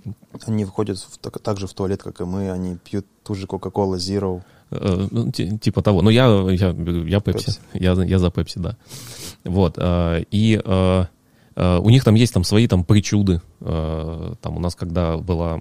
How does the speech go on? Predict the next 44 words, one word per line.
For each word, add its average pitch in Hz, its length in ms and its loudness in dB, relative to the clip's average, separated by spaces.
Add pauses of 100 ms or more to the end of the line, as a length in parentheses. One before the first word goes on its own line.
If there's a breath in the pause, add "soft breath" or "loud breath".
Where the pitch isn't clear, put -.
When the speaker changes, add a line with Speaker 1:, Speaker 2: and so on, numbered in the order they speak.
(120)
Speaker 2:
м, 82 300 -8
ну, 95 140 -2
с-, - 140 -14
встреча 92 320 -4
с 87 40 -4
группой, 113 460 0
э, 80 280 -6
на 87 180 -4
вс-, - 160 -12
на, 87 360 -2 (280)
э, 90 60 -8 (140)
это 92 120 -6
так - 200 -6
называемый 98 400 2
meet 98 200 2
and 92 140 0
greet 80 240 -2
Speaker 1:
Мгм. - 320 -14
Speaker 2:
называется. 76 420 -6 (680 loud breath)
А, 82 440 0
э, 82 460 -4
нас 92 160 2
приводят, 160 560 0
там 78 180 -4
нас 82 140 -2
двенадцать 85 340 -4
человек, 120 400 0
э, - 40 -6
выбирают 92 580 2
чисто - 240 -6
случайно. 143 640 0
То 92 80 0
есть, - 200 -2
э, 85 260 0
перед 113 240 2
каждым 101 280 2
концертом 85 580 -2
группа 90 340 -2
всегда 95 260 0
делает 90 280 0
встречу - 280 -4
с - 60 -16
фанатами. 76 440 -4 (220 loud breath)
Speaker 1:
Мгм. 110 100 -12